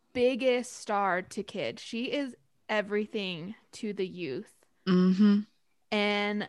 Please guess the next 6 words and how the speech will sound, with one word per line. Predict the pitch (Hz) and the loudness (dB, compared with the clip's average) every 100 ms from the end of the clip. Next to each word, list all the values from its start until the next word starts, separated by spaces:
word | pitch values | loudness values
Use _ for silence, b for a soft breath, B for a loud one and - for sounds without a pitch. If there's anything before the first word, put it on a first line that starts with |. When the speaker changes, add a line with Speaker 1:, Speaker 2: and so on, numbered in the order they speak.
| - | -8
Speaker 1:
the | 208 | -12
fact | - 214 208 - | -10 -6 -6 -4
that | 269 | -10
she | - - 208 202 202 226 _ - | -10 -10 -6 -6 -6 -10 _ -14
is | 214 - | -14 -14
queer | - 196 180 165 180 | -10 -8 -8 -10 -14